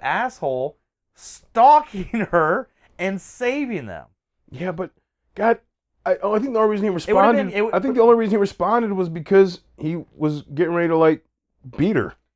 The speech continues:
Speaker 2: Like,
Speaker 1: I
Speaker 2: I don't
Speaker 1: understand,
Speaker 2: think he was,
Speaker 1: but it was an
Speaker 2: <laughs> like
Speaker 1: interesting twist to have the abusive boyfriend that we're told to fucking hate be m-,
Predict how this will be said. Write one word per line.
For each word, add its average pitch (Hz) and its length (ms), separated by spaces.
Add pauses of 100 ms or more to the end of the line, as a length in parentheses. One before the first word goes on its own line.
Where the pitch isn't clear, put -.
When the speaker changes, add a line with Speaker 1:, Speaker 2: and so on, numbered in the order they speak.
(420)
Speaker 2:
Like, 185 140
Speaker 1:
I 254 100
Speaker 2:
I 190 100
don't 226 100
Speaker 1:
understand, 233 300
Speaker 2:
think - 20
he 214 100
was, 233 160
Speaker 1:
but 220 100
it 220 80
was 226 120
an 208 180
Speaker 2:
<laughs> 208 40
like 214 120
Speaker 1:
interesting 226 440
twist 214 560 (200)
to 165 60
have 165 580
the 165 160
abusive 147 500
boyfriend 147 440
that 123 100
we're 135 120
told 165 320
to 147 60
fucking 139 320
hate 135 320 (320)
be 147 140
m-, 151 460